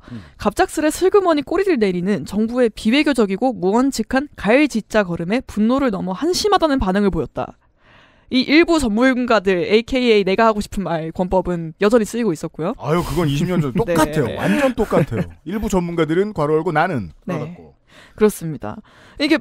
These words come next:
Speaker 2: 말이 안 맞는 거잖아요. 그럼 그 지금 윤석열 정부가 오부치 선언을 소환하면서 하는 거는 일단 내조잖아요.
Speaker 1: 음. 네.
Speaker 2: 근데 지금 이거는 일단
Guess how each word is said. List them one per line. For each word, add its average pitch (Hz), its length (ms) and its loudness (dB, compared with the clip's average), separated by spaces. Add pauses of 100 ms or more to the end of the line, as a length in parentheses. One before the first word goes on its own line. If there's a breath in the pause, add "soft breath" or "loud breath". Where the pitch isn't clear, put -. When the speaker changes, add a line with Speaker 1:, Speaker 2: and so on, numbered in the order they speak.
(140)
Speaker 2:
말이 277 220 4
안 208 120 2
맞는 254 220 2
거잖아요. 175 220 -4
그럼 226 420 2
그 208 520 2
지금 254 300 0
윤석열 226 240 0
정부가 196 760 -2 (140 soft breath)
오부치 220 240 -6
선언을 208 280 -6
소환하면서 233 460 -4
하는 254 160 -4
거는 214 220 -4
일단 277 240 -4
내조잖아요. 175 1300 -2 (200 loud breath)
Speaker 1:
음. - 40 -12
네. - 60 -8 (160)
Speaker 2:
근데 285 100 0
지금 262 320 0
이거는 240 400 2 (400 soft breath)
일단 311 580 2